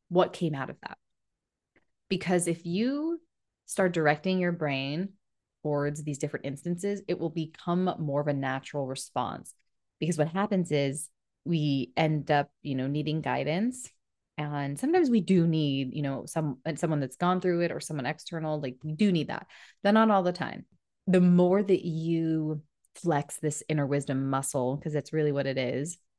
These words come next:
the more that you'll see how every time that you listen to your intuition, that it's guide you to an outcome better than you thought, or a positive outcome. It's like ten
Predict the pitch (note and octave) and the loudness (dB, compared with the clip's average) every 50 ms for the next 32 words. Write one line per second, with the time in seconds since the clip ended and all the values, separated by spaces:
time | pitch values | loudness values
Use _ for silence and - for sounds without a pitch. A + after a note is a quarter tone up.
0 | _ _ _ - F3+ D#3+ F3+ F3 E3 F3 F3+ F#3 - - E3 E3 D3+ - - - | _ _ _ 0 2 2 4 4 4 4 2 2 0 0 -2 -2 -2 -4 -4 -4
1 | - - - F3 D#3+ C#3 C3+ C3+ D3 F#3 A3 A3 - _ - F3 E3 D#3 D3+ D3 | -4 -2 0 0 0 0 0 -2 -2 -2 -4 -4 -8 _ -4 -2 0 2 2 4
2 | D3 D3 D3 C#3+ - - E3 D#3+ E3+ E3+ - - - E3 D#3 D#3+ D#3 D3 - D3 | 4 4 2 2 0 -2 0 0 0 -2 -2 -4 -4 -4 -2 -2 -4 -4 -6 -6
3 | D3 C#3 C#3+ D#3+ D#3 - D#3+ D#3 D3+ - D3 D3 - - D3+ D3 - - E3+ D3 | -6 -2 -2 -2 -2 -2 -4 -6 -4 -4 -4 -4 -4 -4 -6 -8 -8 -10 -8 -8
4 | C3+ C#3 - - F3 F3+ F#3 F3+ E3+ D#3 D3 C#3+ - - - - - C#3+ C#3 C#3+ | -8 -6 -6 -4 -2 -2 0 0 0 0 0 -2 -4 -4 -8 -4 0 0 0 0
5 | C#3 C#3+ D3 C#3 C#3 C#3 C3+ - - - D3 C3+ B2+ A#2+ C3 - - B2 B2 - | -2 -4 -4 -4 -4 -4 -6 -8 -8 -6 -6 -4 -4 -4 -4 -4 -4 -6 -6 -6
6 | - C#3 - - A#2+ A#2 B2+ B2 B2 B2 B2+ B2+ - - _ - D#3 C3+ C3+ - | -6 -8 -6 -4 -4 -4 -4 -4 -4 -4 -4 -4 -6 -10 _ -8 -6 -6 -6 -6
7 | - - - - - C3 C3 - _ - C3+ C3 - - B2+ A#2+ A2+ G2+ - - | -8 -8 -8 -6 -6 -6 -6 -8 _ -6 -6 -6 -6 -6 -4 -4 -4 -4 -4 -6
8 | - - - - - - _ - - - _ _ _ _ _ - E4+ E4+ _ - | -10 -10 -10 -10 -12 -16 _ -20 -20 -20 _ _ _ _ _ -8 -8 -8 _ -10
9 | - - - - F3 E3+ D#3+ D3+ D#3 | -16 -14 -8 -6 -4 -2 -2 -2 -4